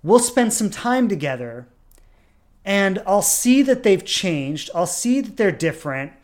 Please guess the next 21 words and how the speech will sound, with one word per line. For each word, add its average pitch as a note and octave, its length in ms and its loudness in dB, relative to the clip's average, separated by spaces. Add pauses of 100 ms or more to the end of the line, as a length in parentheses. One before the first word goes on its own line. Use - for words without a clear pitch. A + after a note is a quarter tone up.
(680)
And G3+ 420 2
maybe A#3+ 360 4
it A#3 120 0
could G3 100 -2
actually F#3+ 340 2
work E3+ 300 2
out D#3 240 -2
this - 200 -8
time." A2+ 320 -20 (760)
And F#3+ 180 -2
so G#3+ 240 4
the G3 120 0
friendship C4 640 0
is G#3 100 -2
a G3 80 0
way F#3+ 160 2
of F#3 100 -2
kind F3 200 -6
of D3 140 -10
tiptoeing G3 1040 -2
into, F#3 920 -2